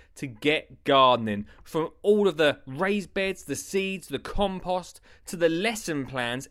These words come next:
every single month throughout the entire year. And most importantly,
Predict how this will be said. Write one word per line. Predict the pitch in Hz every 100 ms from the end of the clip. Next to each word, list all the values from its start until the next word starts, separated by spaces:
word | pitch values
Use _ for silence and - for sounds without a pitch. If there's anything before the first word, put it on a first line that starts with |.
| _
every | 202 220 - 220
single | 214 226 214 214 208
month | 139 120
throughout | - 160 156
the | 147 170
entire | 170 - - 185 185 185
year. | 180 196 120 110 117 - _ 151
And | 156 165
most | 240 254 -
importantly, | 269 269 277 165 127 120 123 139